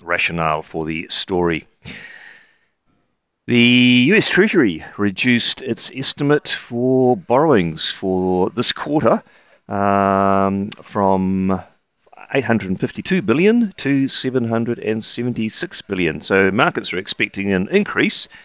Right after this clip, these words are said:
and, uh, that reduction, uh, helped push bond yields lower upon the announcement. What else did we get?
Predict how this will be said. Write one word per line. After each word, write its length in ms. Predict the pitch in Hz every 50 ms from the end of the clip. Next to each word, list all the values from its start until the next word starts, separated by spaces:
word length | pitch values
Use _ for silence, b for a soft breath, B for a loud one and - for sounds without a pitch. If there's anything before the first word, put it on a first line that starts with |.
| B B B B B B -
and, 540 | 98 95 92 90 92 95 92 95 95 92 95
uh, 540 | 92 95 95 95 95 95 95 95 95 95 98
that 180 | 107 101 90
reduction, 720 | 87 85 78 - 92 - - - - 90 85 85 82 85 -
uh, 300 | 80 78 82 80 78 78
helped 360 | - 95 87 80 - - - -
push 260 | - 90 76 - - - - -
bond 240 | 90 87 85 80 82
yields 260 | 82 80 78 - 78
lower 240 | 85 87 85 80 76
upon 280 | - - - 78 78
the 100 | 80 82
announcement. 540 | 80 80 82 87 95 - - 87 78 78 - _ _ _ _ _ b b b b b b b b b b b b b b b b b b b b b _ _ _ _ _ _ _
What 100 | - 165
else 160 | 160 156 -
did 100 | - 143
we 80 | 151 147
get? 340 | 127 156 165 175 - -